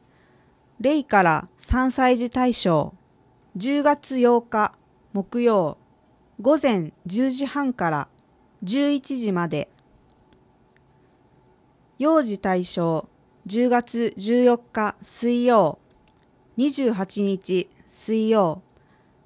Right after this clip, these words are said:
午後三時半から四時まで。小学生対象、十月十日土曜、午後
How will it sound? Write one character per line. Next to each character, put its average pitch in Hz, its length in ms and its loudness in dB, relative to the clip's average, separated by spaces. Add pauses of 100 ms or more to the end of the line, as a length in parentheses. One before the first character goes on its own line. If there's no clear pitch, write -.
(120)
午 269 140 6
後 220 320 4
三 254 300 -2
時 247 120 -4
半 262 240 -2
か 180 160 -2
ら 151 240 -2 (400)
四 233 140 4
時 247 140 0
ま 175 140 0
で。 139 220 -8 (1700)
小 302 280 0
学 339 220 -2
生 202 260 -4
対 175 240 -4
象、 165 420 -4 (460)
十 240 260 -2
月 269 300 -4
十 240 240 0
日 214 320 0 (260)
土 202 180 0
曜、 196 400 2 (680)
午 233 200 4
後 226 300 2